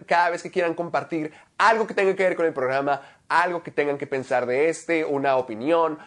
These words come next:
algún dibujo, cualquier cosa que se les ocurra ...el Club de los Amargados, utilicen el hashtag soy amargado en Twitter, en Instagram. Así Sergio y yo lo encontramos mucho más fácil y lo compartimos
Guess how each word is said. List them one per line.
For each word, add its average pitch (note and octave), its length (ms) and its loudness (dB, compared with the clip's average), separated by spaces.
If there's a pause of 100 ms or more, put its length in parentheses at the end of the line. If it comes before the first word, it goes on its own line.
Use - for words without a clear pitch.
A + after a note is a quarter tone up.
(140)
algún G#2+ 300 -4
dibujo, D#3 540 -2
cualquier A2+ 840 -4
cosa G3 400 2
que C#3 80 -12
se C#3+ 100 -4
les C3+ 160 -4
ocurra ... B2+ 420 -8
el F#2+ 100 -12
Club D#3+ 160 -6
de D3+ 80 -4
los B2+ 120 -6
Amargados, D#3 720 0 (240)
utilicen F#3 520 -4
el C#3 120 -4
hashtag D#3+ 800 -2 (220)
soy F3 680 0
amargado C3+ 1040 -4
en G#2+ 220 -10
Twitter, F#3+ 540 0
en C3 180 -2
Instagram. D3+ 600 -2
Así A#2+ 240 -12
Sergio C3 340 -10
y - 20 -16
yo C3 80 -4
lo C3 80 -6
encontramos A#2 540 -8 (240)
mucho G2 260 -8
más C3 400 -4
fácil F#3 440 -4
y F3 80 -8
lo - 140 -4
compartimos C3 600 -8